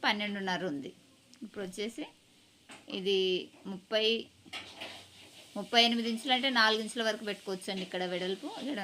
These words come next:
నాలుగు ఇంచుల వరకు పెట్టాను కదా. పెట్టిన తర్వాత పైనుంచి షోల్డర్ స్టార్టింగ్ నుంచి ఇలా పది ఇంచుల దగ్గర మెయిన్ డాట్ వేస్తున్నాను. ఎండింగ్ డాట్ వచ్చేసి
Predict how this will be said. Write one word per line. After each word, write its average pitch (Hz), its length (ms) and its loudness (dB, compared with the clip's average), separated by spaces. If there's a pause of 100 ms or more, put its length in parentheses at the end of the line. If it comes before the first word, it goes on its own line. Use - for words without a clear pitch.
(120)
నాలుగు 185 200 0
ఇంచుల 190 260 -6
వరకు 190 200 -8
పెట్టాను 185 360 -4
కదా. 269 140 -2 (720)
పెట్టిన 226 280 0 (100)
తర్వాత 214 280 -4 (140)
పైనుంచి 202 560 0 (540)
షోల్డర్ 220 460 0 (460)
స్టార్టింగ్ 202 520 0
నుంచి 208 240 -6 (120)
ఇలా 220 140 0 (920)
పది 202 180 2
ఇంచుల 208 320 -4
దగ్గర 202 240 -2 (180)
మెయిన్ 208 220 4
డాట్ 190 240 2
వేస్తున్నాను. 165 580 -6 (600)
ఎండింగ్ 226 460 2
డాట్ 220 220 4
వచ్చేసి 262 360 -4